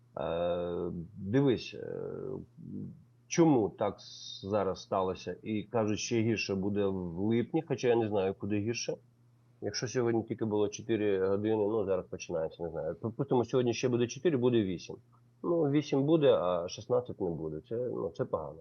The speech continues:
це кепсько. Е, кепсько для холодильників, наприклад. Ну, якщо ні в кого немає ніяких там, е, накопичувачів електроенергії. Е, зараз, е, стоять в ремонті два блоки атомних станцій. Не кажуть, яких, це секрет військовий,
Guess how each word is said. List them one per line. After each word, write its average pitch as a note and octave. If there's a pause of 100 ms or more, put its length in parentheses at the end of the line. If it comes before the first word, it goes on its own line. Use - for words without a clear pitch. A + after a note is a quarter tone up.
це C#3+
кепсько. - (360)
Е, F#2+
кепсько G3
для C3+
холодильників, F2+
наприклад. -
Ну, A#2+
якщо A2+
ні A2+
в G#2+
кого A2+
немає G#2 (300)
ніяких G2
там, D#2 (520)
е, - (500)
накопичувачів G2+
електроенергії. F2 (360)
Е, E2
зараз, D#3+
е, B2
стоять C3+
в A#2+
ремонті C3+
два G#2+
блоки A#2+
атомних G#2+
станцій. E2+
Не A2+
кажуть, G#2+
яких, C3 (120)
це G#2
секрет G2+
військовий, A2+